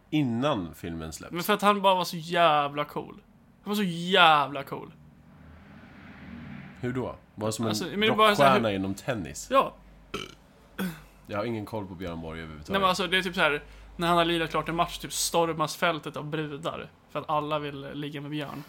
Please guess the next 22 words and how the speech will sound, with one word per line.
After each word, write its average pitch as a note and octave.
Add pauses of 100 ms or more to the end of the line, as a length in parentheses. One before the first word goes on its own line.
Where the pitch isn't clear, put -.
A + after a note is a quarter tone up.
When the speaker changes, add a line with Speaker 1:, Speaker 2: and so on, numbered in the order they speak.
Speaker 2:
<laughs> A#2+ (2250)
Eller E3
liksom D3+
bara D3+
vara C#3+
med C#3+
Björn. D3 (300)
För C#3+
att C#3+
Björn D3
är C#3
så D3
snygg C#3 (160)
och D3+
cool D3 (440)
och -
bra E3
på -
tennis. - (1500)
Speaker 1:
Ja. - (920)
För C3
fan. G2+